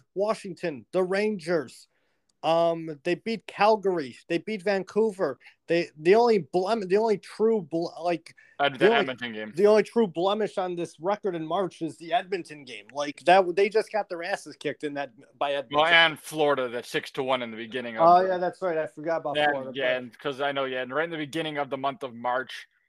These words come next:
Speaker 2: uh, we had Los Angeles and Florida, which just were not two good games. But after that, they really kind of found their step. Uh, I think what really helped this team was definitely that game against Vegas and then that Toronto outdoor game.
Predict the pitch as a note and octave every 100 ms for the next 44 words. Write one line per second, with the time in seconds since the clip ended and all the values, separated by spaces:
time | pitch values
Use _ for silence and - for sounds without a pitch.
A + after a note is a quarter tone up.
0 | _ - B2+ B2 B2+ C3+ A#2 B2+ B2+ B2+
1 | A#2+ C3 B2+ A#2 C#3 B2+ A#2+ B2+ B2 A#2+
2 | A#2 - C3 C3+ A#2 A#2+ - C#3 C3 B2
3 | - C#3 A#2 C3 C3+ D3 C3+ D#3 F3+ E3+
4 | C#3+ D#3 C#3 B2+ C#3 C3 C3+ B2 - D3
5 | C3+ B2+ A#2+ A#2+ - C#3 C#3 - _ _
6 | _ - D3+ - F#3 A3 G#3 D#3+ E3+ D#3
7 | D#3 D3 C#3 - - F#3+ D#3 A#2 C#3 C#3
8 | D#3+ D#3+ D3+ C3+ C#3 F3 E3 C3 C#3+ -
9 | A2 C3 D3+ D#3+ D3+ C3+ C3+ C#3 C3 -
10 | B2+ D#3 C3 B2+ G#2+ D#3 F3 C3+ C3+